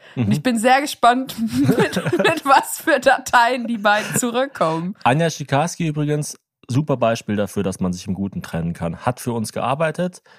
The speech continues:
Speaker 2: ihr alle kennt die Geschichte, sie hat von uns geträumt, hat mir das geschrieben, dann haben wir uns irgendwie kennengelernt und dann hat sie für uns gearbeitet. Dann wollte sie mal was Neues ausprobieren. Wir fanden's damals auch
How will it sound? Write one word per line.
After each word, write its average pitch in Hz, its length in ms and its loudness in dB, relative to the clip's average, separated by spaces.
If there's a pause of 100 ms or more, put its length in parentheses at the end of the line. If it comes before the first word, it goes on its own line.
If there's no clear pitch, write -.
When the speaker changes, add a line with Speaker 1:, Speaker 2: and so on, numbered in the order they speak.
(160)
Speaker 2:
ihr 101 160 -2
alle 113 160 -2
kennt 131 300 -4
die 131 60 -6
Geschichte, 123 380 -6
sie 107 160 -2
hat 110 140 -4
von 110 140 -4
uns 101 120 -4
geträumt, 117 580 -2
hat 104 120 -4
mir 101 120 0
das 98 120 -4
geschrieben, 120 640 -2 (400)
dann 98 300 0
haben 101 100 0
wir 92 80 0
uns 90 140 -6
irgendwie 90 180 -2
kennengelernt 113 720 -2 (500)
und 95 140 -2
dann 95 120 0
hat 98 100 -2
sie 90 100 -12
für - 80 -6
uns 92 160 -4
gearbeitet. 143 540 -2 (260)
Dann 110 220 2
wollte 107 200 0
sie 98 140 -2
mal 95 140 0
was 90 180 -6
Neues 143 240 0
ausprobieren. 131 520 -4
Wir 101 80 -2
fanden's 110 300 -2
damals 95 300 -4
auch - 300 -4